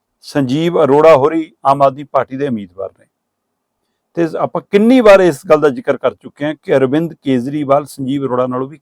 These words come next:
ਕਾਲੇ ਨੇ ਚੋਣ ਜਿੱਤਣ ਲਈ। ਉਹਨਾਂ ਨੂੰ ਬਹੁਤ ਕਾਹਲ ਹੈ ਕਿ ਇਹ ਅਧਿਕਾਰ ਖੇਤਰ ਮੇਰੇ ਕੰਟਰੋਲ 'ਚ ਆ ਜਾਵੇ, ਇਹ ਤਾਕਤ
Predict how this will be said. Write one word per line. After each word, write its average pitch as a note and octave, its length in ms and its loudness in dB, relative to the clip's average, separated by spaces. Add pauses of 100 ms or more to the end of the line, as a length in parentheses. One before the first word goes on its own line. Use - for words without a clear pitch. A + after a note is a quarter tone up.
ਕਾਲੇ E3+ 440 2
ਨੇ C#3 180 -2
ਚੋਣ C#3 260 -4
ਜਿੱਤਣ A2+ 300 -16
ਲਈ। G2 100 -20 (1300)
ਉਹਨਾਂ G3 260 6
ਨੂੰ F#3+ 140 0
ਬਹੁਤ G3 360 6
ਕਾਹਲ E3 340 8
ਹੈ D3+ 140 8
ਕਿ E3 240 0
ਇਹ F3 300 6 (1200)
ਅਧਿਕਾਰ C3+ 360 4
ਖੇਤਰ C#3+ 380 -4
ਮੇਰੇ C#3+ 300 0
ਕੰਟਰੋਲ A2 360 -8
'ਚ - 120 -20
ਆ G#2 80 -12
ਜਾਵੇ, G2+ 220 -20 (1000)
ਇਹ D#3 100 0
ਤਾਕਤ C#3+ 520 2